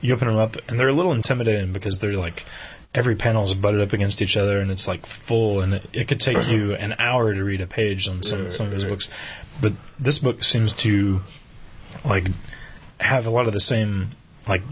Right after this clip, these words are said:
Speaker 1: uh,
Speaker 2: Ideas.
Speaker 1: yeah,
Speaker 2: Yeah.
Speaker 1: yeah, like, a lot of the same design elements and ideas and as a Chris Ware comic, but it's a lot more, like, open and, uh,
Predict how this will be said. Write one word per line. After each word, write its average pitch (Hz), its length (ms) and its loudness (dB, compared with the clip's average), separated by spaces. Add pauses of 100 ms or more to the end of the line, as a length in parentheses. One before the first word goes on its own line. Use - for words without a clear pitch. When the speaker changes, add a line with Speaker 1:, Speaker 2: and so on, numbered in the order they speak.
(160)
Speaker 1:
uh, - 60 2
Speaker 2:
Ideas. 101 840 0
Speaker 1:
yeah, 104 520 4
Speaker 2:
Yeah. 90 160 -4
Speaker 1:
yeah, 110 140 4
like, 95 200 -2
a - 20 0
lot 120 120 4
of 113 60 2
the 107 60 0
same 110 300 0
design 98 320 -2
elements 98 520 -4
and 92 100 -6
ideas 92 540 -4
and 87 220 -6 (420)
as - 160 2
a 92 40 -2
Chris - 280 2
Ware 101 180 2
comic, 101 380 2
but 101 140 2
it's - 340 0
a 104 100 -2
lot 110 220 0
more, 107 240 2
like, 85 340 -2 (220)
open 104 380 2
and, 87 200 0 (580)
uh, 87 320 2